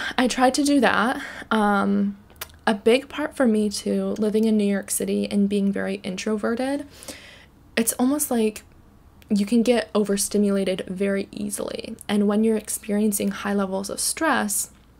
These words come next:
that can really impact that feeling of overstimulation as well. So one thing that I bought, probably, I don't even know, last year, the year before, was these Beats headphones, the one that goes over your ears.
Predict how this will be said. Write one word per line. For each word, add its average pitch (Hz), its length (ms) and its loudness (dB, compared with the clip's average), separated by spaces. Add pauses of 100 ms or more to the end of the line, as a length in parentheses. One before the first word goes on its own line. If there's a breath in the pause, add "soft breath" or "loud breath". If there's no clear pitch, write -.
(340)
that 196 840 -2 (420)
can 214 240 0
really 214 340 2
impact 196 400 -2
that 196 200 -6
feeling 196 320 -2
of 196 120 -10
overstimulation 196 880 -4
as 202 200 -8
well. - 280 -4 (380 loud breath)
So 208 500 0 (180)
one 214 260 4
thing 277 240 0
that 220 100 0
I 208 100 -2
bought, 202 640 -6 (340 loud breath)
probably, 240 920 2 (420)
I 220 60 -6
don't 220 140 0
even 208 160 0
know, 202 360 -4
last 220 360 -2
year, 226 120 -2
the 202 120 0
year 196 160 -4
before, 220 560 -2 (1300 loud breath)
was 196 720 0
these 208 200 0
Beats 202 360 0
headphones, 233 720 -2
the 214 80 -2
one 202 200 2
that 202 120 0
goes 202 280 -2
over 202 280 0
your 196 240 -2
ears. 196 580 -4